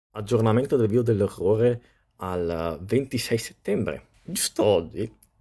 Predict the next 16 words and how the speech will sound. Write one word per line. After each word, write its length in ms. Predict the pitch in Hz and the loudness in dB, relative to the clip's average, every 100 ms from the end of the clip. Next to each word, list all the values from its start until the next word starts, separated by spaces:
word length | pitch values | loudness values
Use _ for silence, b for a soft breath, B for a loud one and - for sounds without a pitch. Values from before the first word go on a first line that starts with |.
| _ | _
è 140 | - 170 | -8 -6
successa 260 | - 117 | -6 -6
questa 280 | 110 98 92 | -4 -4 -6
cosa. 400 | - 73 76 87 | -6 -8 -6 -8
Il 140 | - 185 | -8 -8
proprietario 680 | - 117 101 90 82 87 | -4 -2 -2 -2 -4 -4
del 160 | 92 85 | -4 -6
gruppo 440 | 85 82 - 90 87 | -8 -10 -6 -6 -6
di 100 | 90 | -10
cui 160 | 98 | -8
vi 80 | 92 | -8
parlavo 280 | 87 82 82 | -8 -6 -8
prima 500 | - 76 76 85 107 _ _ _ _ _ | -8 -14 -8 -6 -6 _ _ _ _ _
manda 600 | 160 190 123 95 80 78 - | -2 0 0 -4 -6 -10 -8
un 160 | 165 | -6
messaggio 680 | 156 - - 110 82 71 - | -6 -6 -4 -4 -6 -14 -18